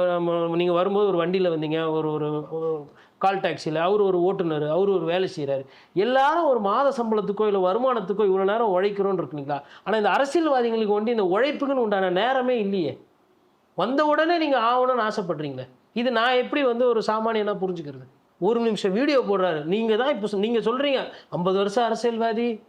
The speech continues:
மாறிட போகுது, பர்செப்ஷன் வேற, அண்ணா தி மு க அப்படி ஆயிடும், தி மு க பலவீனம் ஆயிடும், தாவேக்கா இப்படி ஆயிடும்", எல்லாம் நம்ம பேசுறோம் இல்லையா?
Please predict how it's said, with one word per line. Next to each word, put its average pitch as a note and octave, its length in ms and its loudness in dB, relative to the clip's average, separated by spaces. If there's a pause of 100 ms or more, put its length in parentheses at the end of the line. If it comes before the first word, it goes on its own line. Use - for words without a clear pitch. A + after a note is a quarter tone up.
(240)
மாறிட F#3+ 500 2
போகுது, A3+ 300 0 (380)
பர்செப்ஷன் A#3 540 0
வேற, A#3 280 2 (440)
அண்ணா F#3 280 0
தி A#3 160 -2
மு A3+ 100 0
க A#3 120 0
அப்படி G#3+ 340 0
ஆயிடும், A#3 320 2
தி A3+ 180 -4
மு B3 120 0
க A#3 140 0
பலவீனம் A3 480 0
ஆயிடும், G#3+ 300 -2
தாவேக்கா A3+ 440 0
இப்படி G#3+ 200 0
ஆயிடும்", A3+ 240 0
எல்லாம் B3 200 2
நம்ம A3+ 100 0
பேசுறோம் G#3+ 440 0
இல்லையா? F3 180 2